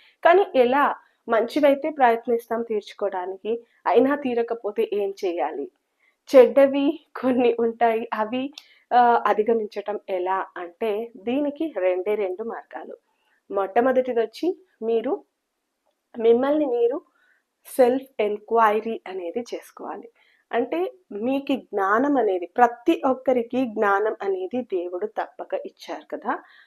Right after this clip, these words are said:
ఆ జ్ఞానాన్ని ఉపయోగించి, ఆ జ్ఞానం అనే కత్తితో మన జీవితం, అంటే మన లైఫ్ పైన విశ్లేషణ చేసుకొని, మనం ఎవరు, మనలో ఉన్న నెగటివ్ క్వాలిటీస్ ఏంటి,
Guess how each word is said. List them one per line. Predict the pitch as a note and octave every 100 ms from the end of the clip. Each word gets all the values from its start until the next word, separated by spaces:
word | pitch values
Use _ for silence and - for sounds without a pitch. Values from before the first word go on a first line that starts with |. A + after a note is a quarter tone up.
| -
ఆ | F#3+ G3
జ్ఞానాన్ని | - G3 F#3+ G#3+ C4+ D#4 D#4 C4+ -
ఉపయోగించి, | G3+ F#3+ F#3+ F#3 F3 E3+ E3+ E3 E3 F#3
ఆ | F#3
జ్ఞానం | F3+ G3 F#3+ G#3+ B3 B3
అనే | A3 G3 - A3
కత్తితో | G3+ - C#4+ A#3+ D4 - _ _ -
మన | A#3 B3 D#4 E4 F#4
జీవితం, | - A#3+ B3+ C#4 C#4 A3+ G3 E3 - -
అంటే | A3 A#3+
మన | G#3+ A3 B3
లైఫ్ | A#3 G3 G3 B3 C#4 _ E4+ A3 A3 A3+ -
పైన | G3 G3 D4+ - _ _ _ -
విశ్లేషణ | G3+ A#3 - C#4+ D4+ D4+ C#4 -
చేసుకొని, | F#3 F#3 - G3 A3+ F4 -
మనం | A3 G#3+ G3+ F3+
ఎవరు, | - G#3 A3+ D#4+ - _ _ -
మనలో | A3+ B3 A#3+ B3+ A#3
ఉన్న | A3
నెగటివ్ | G#3 F#3 F#3 - G3
క్వాలిటీస్ | G3 F3+ E3+ G3 G3+ G3+
ఏంటి, | F#3+ G#3+ G#3+ D4+ F4